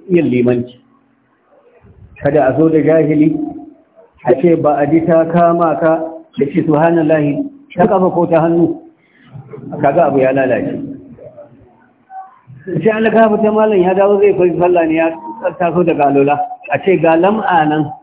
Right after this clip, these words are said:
Ya ce, "Lam'a? Ina take?"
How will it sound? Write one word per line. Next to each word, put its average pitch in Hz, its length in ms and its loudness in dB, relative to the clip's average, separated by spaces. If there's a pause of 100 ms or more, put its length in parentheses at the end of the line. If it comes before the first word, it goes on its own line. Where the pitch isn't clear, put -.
(1400)
Ya 160 80 -2
ce, 196 160 -4
"Lam'a? 226 560 0 (240)
Ina 214 240 2
take?" 254 560 -2